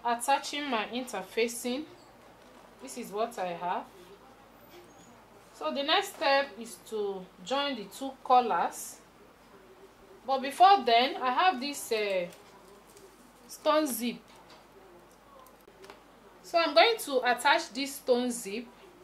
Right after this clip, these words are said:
at the tip of the collar. So I'm going to place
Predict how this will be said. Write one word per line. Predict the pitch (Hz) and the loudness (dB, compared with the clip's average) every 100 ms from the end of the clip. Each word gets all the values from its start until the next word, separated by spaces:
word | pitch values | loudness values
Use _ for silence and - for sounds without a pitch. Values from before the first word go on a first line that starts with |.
| - - - - - - - - - - - - - - | -20 -20 -20 -20 -20 -20 -20 -20 -20 -20 -20 -20 -16 -2
at | 226 233 214 | 0 0 -4
the | 214 240 233 - - - - - | -4 -2 -4 -10 -20 -20 -20 0
tip | 349 370 - | 2 2 2
of | 240 233 196 | 4 4 2
the | 214 202 196 - | -8 -8 -8 -8
collar. | - 262 240 170 - - - - - - - - - | 2 6 6 2 -4 -20 -20 -20 -20 -20 -20 -20 -14
So | - 302 | 0 4
I'm | 302 | 8
going | 392 453 | 6 6
to | 294 | -2
place | - 285 302 302 | 0 4 4 2